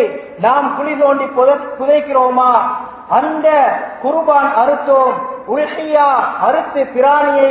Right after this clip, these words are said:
குர்பான் பலி கொடுத்தோமே, அப்படிப்பட்ட நாம்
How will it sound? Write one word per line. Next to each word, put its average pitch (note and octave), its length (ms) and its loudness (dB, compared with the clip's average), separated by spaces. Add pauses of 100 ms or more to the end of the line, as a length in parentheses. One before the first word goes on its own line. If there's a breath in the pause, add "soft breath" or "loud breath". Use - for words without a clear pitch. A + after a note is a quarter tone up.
குர்பான் C4+ 520 0
பலி C4+ 220 0
கொடுத்தோமே, B3+ 640 0 (420)
அப்படிப்பட்ட C4 800 0
நாம் A#3+ 360 2